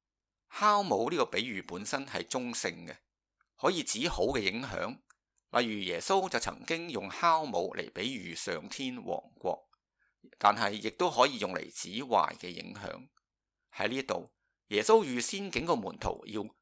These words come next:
謹慎防備嘅酵母，咁必定係指壞嘅影響啦。耶穌兩次話，「你們應當謹慎防備法利賽人和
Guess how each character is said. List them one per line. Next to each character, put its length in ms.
謹 280
慎 320
防 200
備 360
嘅 140
酵 340
母， 300
咁 340
必 100
定 220
係 160
指 180
壞 280
嘅 180
影 200
響 320
啦。 100
耶 120
穌 240
兩 220
次 240
話， 260
「你 120
們 320
應 160
當 320
謹 240
慎 400
防 340
備 220
法 240
利 140
賽 200
人 300
和 200